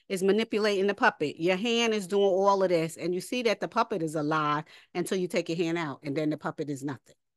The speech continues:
And that's how our bodies are. Yeah. So, um, that's that for those three.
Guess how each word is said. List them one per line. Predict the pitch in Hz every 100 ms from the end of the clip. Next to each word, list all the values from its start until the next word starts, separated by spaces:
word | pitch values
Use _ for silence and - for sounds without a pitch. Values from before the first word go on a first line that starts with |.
| _ _ _ _ _ _ _ _ -
And | 175
that's | 175 180 -
how | 180 170
our | 160
bodies | 151 156 156 135 131
are. | 123 73 - _ _ _ _ _ _ _ _ _ _ _ _ _ _ _
Yeah. | 165 180 196 139 131 _ _ _ _ _ _ _ _ _ _ _
So, | - - 208 175 170 170 _ _ _ _ -
um, | 170 165 160 156 151 _ _ _ _ _ _ _ _ _ _ _ _ _ _ _ _ _ _ _ _ _ _ _ _ _ _ _ _ _ _ _ -
that's | 247 415 -
that | 254 269 269
for | 220
those | 226 233 233
three. | - 156 143 151